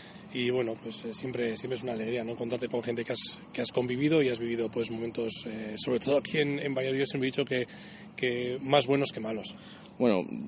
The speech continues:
Speaker 2: yo creo que nunca se te olvida, ¿no? Eh, haber pertenecido al Real Valladolid, todo lo que significó para ti, todos esos buenos años también.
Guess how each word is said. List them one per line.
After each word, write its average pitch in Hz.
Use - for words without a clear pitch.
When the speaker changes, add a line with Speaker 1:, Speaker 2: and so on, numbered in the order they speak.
Speaker 2:
yo 113
creo 120
que 127
nunca 123
se 123
te -
olvida, 95
¿no? 113
Eh, 76
haber 107
pertenecido 131
al 135
Real 135
Valladolid, 139
todo 143
lo 143
que 135
significó 135
para 131
ti, 151
todos 127
esos 143
buenos 139
años 156
también. 147